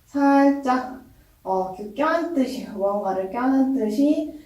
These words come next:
큰 팔을 할 거예요. 큰 나무를 깎는 것처럼 좁게 아니고 크게 두르세요. 크게. 올라오면서 상복부 조여서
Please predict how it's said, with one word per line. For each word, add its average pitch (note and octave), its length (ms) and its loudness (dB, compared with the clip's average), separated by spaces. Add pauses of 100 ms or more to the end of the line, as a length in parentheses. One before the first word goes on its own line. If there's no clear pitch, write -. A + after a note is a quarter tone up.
(140)
큰 F#4 420 -4
팔을 C4+ 340 4
할 C#4+ 100 -4
거예요. - 260 -2
큰 E4+ 240 -4
나무를 C4+ 500 0
깎는 A#3+ 320 -4
것처럼 A3 680 -4 (200)
좁게 E4 360 -6
아니고 G3 420 -2
크게 - 480 -2
두르세요. F#3 420 -8
크게. G#3+ 640 -4 (340)
올라오면서 G#3+ 1000 4
상복부 D#4 840 0 (1400)
조여서 D4+ 600 2